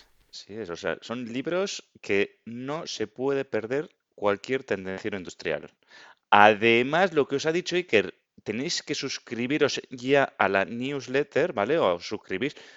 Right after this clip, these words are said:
a la newsletter, al podcast que estéis escuchando ahora, pum, le paráis y os suscribís.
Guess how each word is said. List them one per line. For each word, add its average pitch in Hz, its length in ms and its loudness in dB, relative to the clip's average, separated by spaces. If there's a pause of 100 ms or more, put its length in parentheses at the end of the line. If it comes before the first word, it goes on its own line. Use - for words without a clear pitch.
(180)
a 82 100 0
la 82 140 0
newsletter, 98 580 0 (100)
al 98 200 4
podcast 147 400 2
que - 100 0
estéis 131 240 -4
escuchando 135 480 2
ahora, 101 200 8
pum, 120 220 0
le 90 160 2
paráis 107 480 2
y 98 100 0
os 90 120 -4
suscribís. 95 640 -4